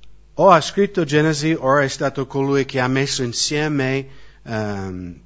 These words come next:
no, le scritte di quelle che hanno preceduto lui, ha incluso questa frase,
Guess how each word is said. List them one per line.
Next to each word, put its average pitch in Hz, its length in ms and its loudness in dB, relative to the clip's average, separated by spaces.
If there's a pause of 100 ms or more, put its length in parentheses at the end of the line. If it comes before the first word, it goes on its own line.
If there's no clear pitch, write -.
(1000)
no, 123 200 0
le 120 160 -2
scritte 139 420 -4
di 123 160 -4
quelle 131 320 0
che 123 200 -2
hanno 120 200 0
preceduto 120 640 -2
lui, 110 480 -4 (680)
ha 131 300 4
incluso 180 520 2
questa 165 360 -2
frase, 151 720 2